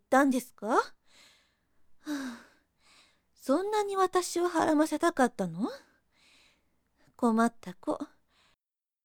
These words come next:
これは、さらにお仕置きしないと、ですね。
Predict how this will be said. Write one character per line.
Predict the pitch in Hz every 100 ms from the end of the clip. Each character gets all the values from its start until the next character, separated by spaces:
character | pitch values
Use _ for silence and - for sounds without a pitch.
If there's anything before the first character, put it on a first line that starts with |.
| _ _ _ _ _ _ _ _ _
こ | - 254
れ | 262
は、 | 262 277 254 - _ _ _ _ _ _
さ | _ - 415
ら | 480
に | 330 226
お | 233
仕 | - 294
置 | 294
き | -
し | 294 - 294
な | 302
い | 285
と、 | 254 - 214 - _ _ _ _ -
で | 214
す | 208 -
ね。 | 247 403 -